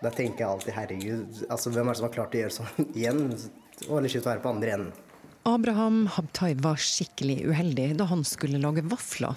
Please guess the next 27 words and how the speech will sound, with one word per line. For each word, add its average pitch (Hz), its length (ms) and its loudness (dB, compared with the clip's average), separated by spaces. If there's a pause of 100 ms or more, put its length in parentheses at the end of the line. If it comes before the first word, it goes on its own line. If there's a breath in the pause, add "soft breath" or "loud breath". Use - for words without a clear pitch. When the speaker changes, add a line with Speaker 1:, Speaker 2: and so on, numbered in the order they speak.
Speaker 2:
til 196 140 0
de 185 100 2
andre 143 240 0
på 135 220 -2 (100)
studenthjemmet. - 880 -4
Speaker 1:
Da 117 140 -2 (100)
kom 120 140 2
det 113 80 0
litt 113 100 -6
for 120 80 2
mye 117 140 2
røyk 107 160 -4
fra 135 160 2
han. 180 80 -6 (720)
Jeg - 80 -8
var - 140 -2
ikke 127 100 -2
helt 120 200 0
klar 139 200 4
over 127 160 2
det. 117 60 -2 (340)
Og 127 460 -2 (100)
brannvarsleren 131 560 0
ligger 117 220 -4
rett - 180 -6
overfor 131 240 -2
der. 151 160 -2